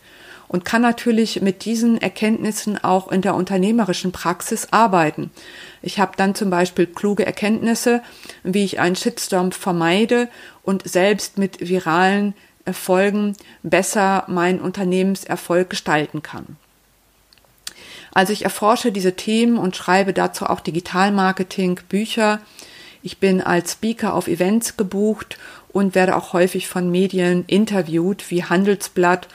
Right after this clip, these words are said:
oder T V und Hörfunk wie A R D und Z D F. Privat lebe ich in der wunderbaren Stadt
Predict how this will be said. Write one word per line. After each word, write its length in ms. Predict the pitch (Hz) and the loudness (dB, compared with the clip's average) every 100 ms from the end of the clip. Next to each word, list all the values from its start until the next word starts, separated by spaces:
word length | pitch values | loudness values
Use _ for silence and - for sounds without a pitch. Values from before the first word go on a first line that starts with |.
| - - - | -20 -20 -8
oder 340 | - 180 175 175 | 0 2 2 0
T 140 | 196 | -2
V 360 | 175 - 170 175 | -2 0 4 4
und 260 | 175 165 | 2 -2
Hörfunk 600 | 175 160 - 165 156 156 | 0 0 0 -4 -6 -6
wie 160 | - - | -8 -2
A 180 | 165 165 | 0 2
R 80 | 165 | 0
D 260 | 165 165 | -2 -4
und 160 | 175 - | -6 -6
Z 160 | 190 | -6
D 80 | - | -4
F. 320 | - 135 - - _ _ _ _ _ _ _ _ _ _ _ _ - - - - - | -8 -10 -12 -20 _ _ _ _ _ _ _ _ _ _ _ _ -18 -18 -20 -20 -20
Privat 640 | - 214 165 170 254 359 - | -4 0 2 4 4 2 0
lebe 240 | 220 208 | 0 2
ich 120 | - | 0
in 120 | 185 | 0
der 160 | 175 165 | 0 0
wunderbaren 560 | 175 208 190 165 165 160 | 0 0 0 -2 -2 -4
Stadt 440 | - 151 - - | -6 -8 -8 -16